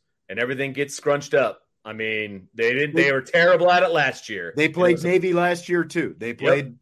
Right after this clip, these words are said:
Speaker 2: they played U N L V last year, too. They played Boston College last year. They played plenty of bad teams last year,
Speaker 1: Right.
Speaker 2: too. Still only had two red zone
Speaker 1: Exactly.
Speaker 2: stops.
Speaker 1: And, and it is something that they worked on in the offseason, and it was very clear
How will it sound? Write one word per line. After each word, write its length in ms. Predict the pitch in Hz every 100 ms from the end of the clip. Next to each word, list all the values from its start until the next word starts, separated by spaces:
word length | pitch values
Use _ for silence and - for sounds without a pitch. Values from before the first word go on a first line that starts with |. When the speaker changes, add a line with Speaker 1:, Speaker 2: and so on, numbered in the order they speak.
| -
Speaker 2:
they 160 | 127
played 300 | 135 156 147
U 200 | 139 165
N 100 | 170
L 120 | 170 170
V 220 | 175 175
last 400 | 170 170 165 -
year, 160 | 175
too. 380 | 170 170 120 73
They 140 | 98 117
played 260 | 131 139
Boston 400 | 120 143 147 170
College 420 | 156 165 170 170 151
last 320 | 156 160 156
year. 60 |
They 140 | 143 156
played 260 | 170 180
plenty 300 | 175 175 185
of 100 | 190
bad 260 | 175 175 165
teams 320 | 139 180 170
last 300 | 165 160 147
year, 140 | 151 151
Speaker 1:
Right. 160 | 165
Speaker 2:
too. 260 | 165 131 127 _ _
Still 320 | - 156 160
only 200 | 156 151
had 240 | 139 143 139
two 180 | 170 151
red 240 | 143 131
zone 120 | 127
Speaker 1:
Exactly. 500 | 120 135 127 - 87
Speaker 2:
stops. 120 | 76 _ _ _ -
Speaker 1:
And, 340 | 117 117 101 95 113
and 220 | 107 104
it 160 | 117
is 400 | 127 123 117 110
something 300 | - 131 127
that 160 | 131 120
they 80 | 120
worked 280 | 117 127 135
on 160 | 127
in 60 | 117
the 100 | 113
offseason, 600 | 117 123 139 131 127 123
and 100 | 107
it 60 |
was 160 | 104 98
very 200 | 110 117
clear 720 | - - 147 143 110 107 120